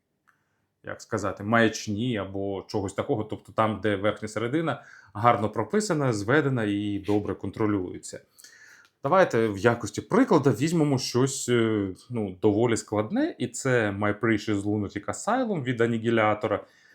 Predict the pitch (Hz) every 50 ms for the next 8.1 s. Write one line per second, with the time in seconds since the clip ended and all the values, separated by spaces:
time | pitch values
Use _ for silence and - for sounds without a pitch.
0 | _ _ _ _ - - - 120 135 139 139 - 196 220 262 269 254 247 214 -
1 | - - 117 123 117 127 127 117 - - - 190 220 220 202 196 190 180 170 165
2 | 156 139 - - - - - 143 127 120 117 113 113 110 107 107 - - 123 147
3 | 180 220 226 226 - - - 147 143 135 123 110 110 107 101 - 135 131 131 120
4 | 113 101 98 98 113 123 120 - 123 113 101 - - - - - - _ _ -
5 | 110 110 107 101 107 117 127 135 - 113 95 101 107 113 113 - - 110 101 95
6 | - 107 - - 95 90 104 117 113 113 107 - - 98 95 98 104 98 - -
7 | 104 104 95 - - 101 87 90 107 101 101 87 101 113 107 98 95 95 95 -
8 | _